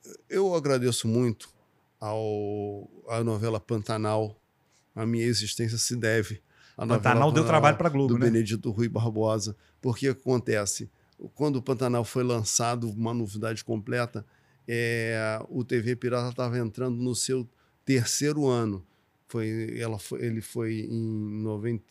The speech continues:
Speaker 1: em oitenta e oito, oitenta e nove, no, em meados de mil novecentos e noventa, o, foi lançado o Pantanal, e que foi um avassalador de audiência,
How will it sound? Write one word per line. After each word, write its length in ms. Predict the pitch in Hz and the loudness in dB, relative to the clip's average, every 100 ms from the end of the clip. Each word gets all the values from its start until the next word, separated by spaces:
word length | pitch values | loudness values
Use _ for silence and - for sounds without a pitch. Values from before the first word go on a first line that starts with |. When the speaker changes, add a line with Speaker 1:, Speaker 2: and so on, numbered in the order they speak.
| 117 110 - | -6 -6 0
Speaker 1:
em 180 | 120 113 | 2 2
oitenta 360 | 107 131 113 | 2 -2 0
e 40 | 113 | 0
oito, 580 | 113 135 156 160 170 - _ _ - | 2 2 2 -2 -6 -8 _ _ -4
oitenta 540 | 120 - 127 113 120 | -4 -2 -4 -4 -4
e 40 | |
nove, 460 | 113 117 139 143 151 - _ _ | -2 0 0 -2 -6 -12 _ _
no, 280 | 127 135 143 | 0 2 2
em 140 | 156 147 | 2 4
meados 600 | 147 143 160 170 151 120 | 6 4 4 2 0 -2
de 140 | 127 | 0
mil 120 | 131 | 2
novecentos 380 | 120 107 120 110 | 2 0 -2 2
e 40 | |
noventa, 960 | 127 120 107 98 127 147 135 - 90 90 - _ _ _ | 2 4 2 0 2 2 0 -4 -8 -10 -16 _ _ _
o, 300 | 123 113 113 - 113 | -8 -6 -6 -8 -10
foi 140 | - 123 | -2 -2
lançado 460 | 117 - 120 113 | 0 -2 -2 -2
o 220 | 113 - 104 | -4 -4 -4
Pantanal, 640 | 117 107 110 117 123 135 | -6 -6 -6 -4 -4 -4
e 40 | 123 | -6
que 180 | 147 | -8
foi 220 | 123 143 139 | -6 -4 -2
um 640 | 135 135 127 123 120 120 | -2 -2 -2 -2 -2 -6
avassalador 800 | 131 147 135 127 - 123 120 123 | -2 -2 0 -2 -2 -4 -2 -2
de 120 | 113 | 0
audiência, 720 | 120 104 113 107 117 - 123 | -2 0 -2 -2 -2 -4 -6